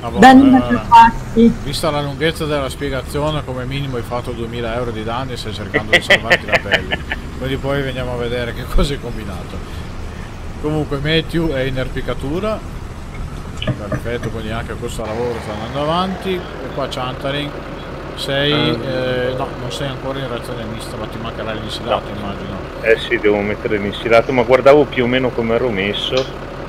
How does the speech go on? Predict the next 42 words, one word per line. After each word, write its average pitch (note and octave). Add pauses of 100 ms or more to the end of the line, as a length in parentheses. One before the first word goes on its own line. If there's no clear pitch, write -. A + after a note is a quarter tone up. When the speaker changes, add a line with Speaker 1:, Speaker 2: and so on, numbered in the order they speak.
(120)
Speaker 3:
Beh, G#2
paglia E3
non D3+
ne A#2+
serve A2
altre G#2+
sicuramente, G2
semmai A2+
un A#2
altro A2+
ballone G#2
di, G2 (1120)
di, F#2+ (720)
di G#2+
fieno F#2
dopo, F2 (340)
mi -
servirà. G2
Speaker 1:
Eh, F2
forse A#2+
ti A#2+
conviene A#2
partire A#2
con A2+
il A2+
silato, A#2+
poi G#2
vedi G#2
come, G2 (240)
come F#2
sei F#2+
messo. A2
Speaker 3:
Sì, G#2+
adesso G2+
butto F#2+
dentro F2+
un -
po' F2+
di F2+
insilato E2+
e D#2+
Speaker 1:
No, E2